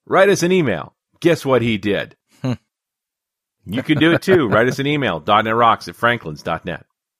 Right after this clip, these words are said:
Speaker 2: Our guests today are Llewellyn Falco and Lynn Langett.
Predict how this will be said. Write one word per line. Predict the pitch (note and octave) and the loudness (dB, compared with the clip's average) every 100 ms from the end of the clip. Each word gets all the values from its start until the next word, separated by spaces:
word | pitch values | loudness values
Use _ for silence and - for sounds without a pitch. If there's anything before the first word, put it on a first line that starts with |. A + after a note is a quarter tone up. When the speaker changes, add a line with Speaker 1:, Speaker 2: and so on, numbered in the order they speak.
| _ _ - | _ _ 0
Speaker 2:
Our | D#3 | 0
guests | D#3 E3 - | 2 0 0
today | E3 E3+ | 4 6
are | D#3+ C#3 | 6 6
Llewellyn | D3 D#3 D#3 D#3 | 6 6 4 2
Falco | D3+ D3+ - E3 | 2 2 2 2
and | C#3+ C3 | 2 2
Lynn | C#3+ C#3+ | 0 2
Langett. | C3+ D#3 F#3+ | 2 2 0